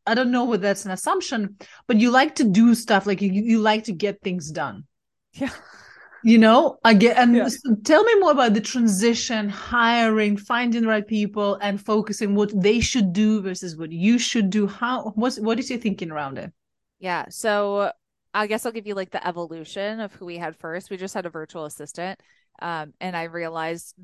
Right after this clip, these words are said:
Speaker 2: that our virtual assistant in the Philippines couldn't handle some of the higher level stuff. So we hired a higher level virtual assistant, Ariana. I was paying her, I think, like,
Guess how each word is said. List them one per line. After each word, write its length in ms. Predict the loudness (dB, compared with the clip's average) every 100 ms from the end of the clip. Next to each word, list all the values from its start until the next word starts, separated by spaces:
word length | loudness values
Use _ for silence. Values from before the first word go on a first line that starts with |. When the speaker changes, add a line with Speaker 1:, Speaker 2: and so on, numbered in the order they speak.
| -12
Speaker 2:
that 320 | -8 -6 -6 -8
our 160 | -8
virtual 300 | -8 -10 -10
assistant 420 | -12 -12 -14 -14
in 80 | -14
the 80 | -14
Philippines 560 | -14 -14 -14 -18 -18 -18
couldn't 300 | -16 -16 -16
handle 440 | -16 -14 -12 -14
some 220 | -14 -16
of 60 | -14
the 80 | -14
higher 400 | -12 -12 -10 -12
level 280 | -14 -14
stuff. 460 | -18 -14 -10 -10 -12
So 140 | -16
we 100 | -16
hired 440 | -14 -12 -10 -10 -12
a 100 | -16
higher 260 | -12 -12
level 300 | -12 -14 -14
virtual 380 | -14 -16 -14 -14
assistant, 500 | -14 -14 -16 -14 -14
Ariana. 420 | -12 -12 -12 -12
I 140 | -12 -12
was 120 | -14
paying 280 | -16 -18 -16
her, 320 | -14 -12 -12
I 60 | -16
think, 180 | -20 -18
like, 160 | -20